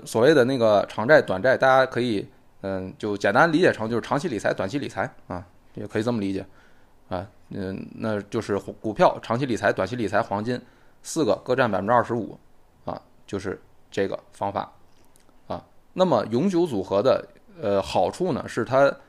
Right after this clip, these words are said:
回撤控制的比较好啊，它回撤比较小啊，当然它的收益率呢也相对低一点点啊，不是，不是很低，也接近股票长期的年化回报率了，但是比股票，呃，市场就是指数啊，指数的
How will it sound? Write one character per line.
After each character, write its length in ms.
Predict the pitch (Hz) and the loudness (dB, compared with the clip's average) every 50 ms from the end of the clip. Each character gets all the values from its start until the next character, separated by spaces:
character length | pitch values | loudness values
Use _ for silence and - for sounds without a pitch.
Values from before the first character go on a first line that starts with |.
| - - - _ _ _ | -20 -20 -20 _ _ _
回 300 | - - - 110 131 165 | -10 -4 0 0 0 2
撤 180 | - - 214 | 4 4 4
控 220 | 131 - - 110 98 | 4 2 -2 -6 -6
制 80 | 95 | -4
的 60 | 92 | -6
比 120 | 90 - 92 | -6 -6 -4
较 100 | 92 92 | -4 -4
好 220 | 95 - - - - - - - 139 | -4 -6 -10 -18 -18 -20 -20 -16 -14
啊， 160 | - 92 - - | -12 -12 -10 -2
它 120 | - 135 | 0 0
回 200 | 139 - 120 139 | 2 2 0 0
撤 220 | - - - 180 | 0 2 0 0
比 100 | - - | 0 2
较 160 | 101 98 92 95 | 0 0 0 0
小 220 | - - - - - _ _ - - - - - - - - - _ - - - _ _ _ _ | -2 -6 -8 -10 -12 _ _ -20 -20 -20 -20 -20 -20 -20 -20 -20 _ -20 -20 -20 _ _ _ _
啊， 180 | - 98 92 - - _ | -8 -8 -8 -8 -6 _
当 120 | - 170 | 6 6
然 100 | 180 190 | 6 6
它 100 | 156 185 | 4 2
的 220 | 180 156 139 110 104 | 2 4 4 4 4
收 220 | - - 170 180 | 2 2 2 2
益 100 | 165 139 | 2 2
率 220 | 131 185 226 262 - | 2 0 0 0 0
呢 120 | 101 - - | 0 -4 -6
也 260 | - - 98 92 92 | -4 -2 0 0 0
相 320 | 95 - - - 147 151 165 | -2 -4 -2 0 0 2 2
对 300 | 160 160 127 98 - - - _ _ | 2 2 0 0 -2 -4 -10 _ _
低 220 | - 160 165 165 | -10 -8 -6 -6
一 60 | 131 - - - | -8 -8 -10 -6
点 260 | - 113 95 104 151 | -2 0 0 0 0
点 160 | 175 - - - - _ _ _ - - - | 0 -4 -4 -4 -10 _ _ _ -20 -18 -16
啊， 160 | - - - - - | -16 -16 -16 -14 -8
不 100 | - 131 | -6 -4
是， 120 | - 185 | -4 -4
不 200 | 165 - - - | -6 -4 -6 -2
是 80 | 151 170 | -2 -2
很 160 | 117 117 98 | -2 -2 -4
低， 260 | - - 113 117 - - - - - - _ _ _ | -4 -6 -6 -6 -6 -10 -16 -20 -20 -20 _ _ _
也 160 | - 107 104 | 0 0 0
接 140 | 104 156 175 | 2 2 2
近 180 | 170 180 156 | 2 2 0
股 140 | 120 - 101 | -2 -4 -4
票 160 | 92 - 110 | 0 0 0
长 180 | 107 - 107 107 | 0 0 -4 -6
期 140 | 101 117 117 | -4 -2 -2
的 160 | 107 104 98 | 0 -2 -2
年 160 | - 104 101 | -2 -6 -6
化 160 | 95 123 117 | -2 -2 -2
回 140 | 101 - 101 | 0 -2 -2
报 140 | 104 113 107 | 0 0 2
率 140 | 107 117 107 | 2 0 -2
了， 120 | - - - - - - - - | -2 -4 -8 -16 -20 -20 -16 -2
但 140 | - 143 147 | 2 2 2
是 40 | |
比 140 | 131 123 131 | 2 2 0
股 160 | 147 - 107 | -2 -2 -4
票， 320 | 92 113 143 135 117 98 - - - - - _ _ - - - - _ _ | -2 2 4 6 6 4 2 -2 -8 -20 -20 _ _ -20 -20 -20 -20 _ _
呃， 200 | 107 101 101 101 | -2 -2 -2 -2
市 140 | - - 151 | -2 -4 -6
场 180 | - 95 95 | -6 -6 -6
就 120 | 101 117 110 | -6 -4 -4
是 160 | 110 113 101 | -4 -4 -6
指 200 | - - 104 95 | -8 -8 -8 -8
数 180 | 92 - 143 127 | -6 -4 0 0
啊， 120 | 101 92 92 | 0 0 -2
指 120 | - 95 | -4 -10
数 160 | 95 - 147 139 | -6 -4 -2 2
的 160 | 113 101 | 2 2